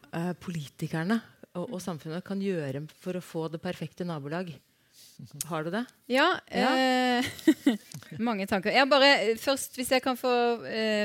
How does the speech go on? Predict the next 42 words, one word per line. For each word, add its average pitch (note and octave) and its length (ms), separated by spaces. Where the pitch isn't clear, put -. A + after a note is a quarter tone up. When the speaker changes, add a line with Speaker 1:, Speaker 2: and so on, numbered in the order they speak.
Speaker 2:
for A#3+ 80
jeg A3+ 160
synes A3+ 160
den G3+ 160
studien F3+ 320
til G3 160
Knut A#3 400
er F#3+ 220
veldig F#3 240
spennende, G3+ 420
og A#3 80
så A#3+ 80
finnes F#3+ 240
det G3 80
jo A#3 80
noen A#3+ 140
andre G3+ 180
studier F#3+ 300
også F#3 160
som G#3 160
belyser G3+ 400
litt F#3+ 160
det G#3 80
samme. G3+ 380
For - 220
eksempel, B3 640
eh, A3 240
en A3 160
studie G#3+ 380
av A3+ 340
alle G#3 240
barn G3+ 240
født G3+ 240
i A3 60
Oslo - 180
i G#3+ 60
nitten G#3 180
åtti, D#4+ 300
som C#4 180
viste A3+ 240
at, - 220
eh, G3+ 800